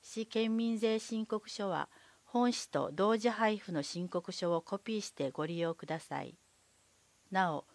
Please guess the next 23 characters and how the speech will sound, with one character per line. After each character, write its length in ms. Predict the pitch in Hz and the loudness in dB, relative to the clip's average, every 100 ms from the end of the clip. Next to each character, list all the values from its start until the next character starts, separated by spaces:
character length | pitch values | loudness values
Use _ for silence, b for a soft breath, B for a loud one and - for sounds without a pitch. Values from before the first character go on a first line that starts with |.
| b b b | b b b
確 240 | - - | -14 -10
定 240 | - 247 247 | 4 6 6
申 240 | - 247 | 4 0
告 300 | - 190 - | 0 -8 -2
の 200 | 151 127 - | -2 -2 -6
詳 280 | - 214 | -4 -4
細 260 | 220 226 226 | 2 4 4
な 140 | 214 | 2
内 300 | 165 147 156 | 0 0 -2
容 260 | 151 151 147 | -4 -4 -4
は、 240 | 143 143 - b b b b _ _ | -4 -4 -6 b b b b _ _
国 320 | 208 - 226 | -6 -2 2
税 220 | 233 220 | 4 2
相 280 | - 220 220 | 0 0 2
談 220 | 220 214 | 2 0
専 320 | - 214 214 | -2 -2 0
用 220 | 214 208 196 | 2 2 2
ダ 160 | 190 | 2
イ 80 | 175 | 2
ヤ 160 | 151 135 | 0 -2
ル、 200 | 90 - b b b b _ | -6 -10 b b b b _
電 280 | 180 185 180 | 0 0 4
話 240 | 170 160 | 4 2